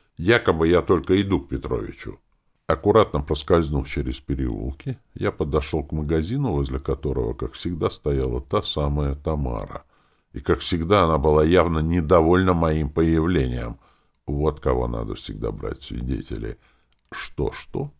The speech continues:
А эта стерва так разоралась, увидев меня, что на это сразу обратила внимание человек пятнадцать,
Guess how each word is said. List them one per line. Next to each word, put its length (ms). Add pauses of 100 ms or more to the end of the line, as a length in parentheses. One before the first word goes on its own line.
(420)
А 100
эта 300
стерва 420
так 260
разоралась, 720 (240)
увидев 520
меня, 320
что 180
на 200
это 200
сразу 380
обратила 540
внимание 640
человек 480 (140)
пятнадцать, 920